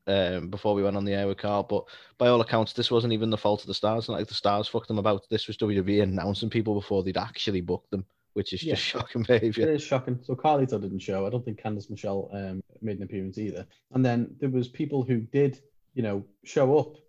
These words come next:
Speaker 2: but they didn't have any segments. They had no part of the show at all, really,
Speaker 1: Yeah, they were just
Speaker 2: except
Speaker 1: there.
Speaker 2: for the, the main event. They just sat on the stage and watched the match, and it was like, "What the fuck is this shit?" So yeah, awful,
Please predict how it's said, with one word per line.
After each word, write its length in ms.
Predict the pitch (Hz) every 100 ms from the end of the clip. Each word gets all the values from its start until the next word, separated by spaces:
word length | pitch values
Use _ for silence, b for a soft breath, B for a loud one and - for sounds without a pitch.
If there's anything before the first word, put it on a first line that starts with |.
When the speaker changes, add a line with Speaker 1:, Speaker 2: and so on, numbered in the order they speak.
| -
Speaker 2:
but 200 | 117 -
they 80 |
didn't 220 | 127 139 131
have 160 | 120
any 160 | 127 147
segments. 500 | 147 104 107 107 107
They 100 | 113
had 180 | 113 113
no 320 | 139 131 127 b b _ -
part 240 | 139 127
of 60 | 113
the 60 |
show 320 | 107 135 120 107
at 60 |
all, 260 | 110 139 107
really, 240 | 104 117
Speaker 1:
Yeah, 60 | 95
they 80 | 92
were 80 |
just 160 | 92 -
Speaker 2:
except 80 | 110
Speaker 1:
there. 180 | 95 90
Speaker 2:
for 40 |
the, 160 | 113 - -
the 60 | 120
main 200 | 135 120
event. 320 | 110 123 107
They 80 | 110
just 380 | 110 110 - - _
sat 280 | - 123 -
on 100 | 117
the 60 | 117
stage 400 | - 135 156 147
and 100 | 139
watched 240 | 131 -
the 80 | 127
match, 400 | 139 - - -
and 100 | 139
it 60 | -
was 140 | 131
like, 160 | 131 127
"What 220 | - 180 -
the 80 |
fuck 280 | 190 180 170
is 160 | 151 147
this 140 | 180
shit?" 280 | - 190 190 _ b b
So 120 | -
yeah, 220 | 135 104 - - _ _ -
awful, 400 | 107 92 87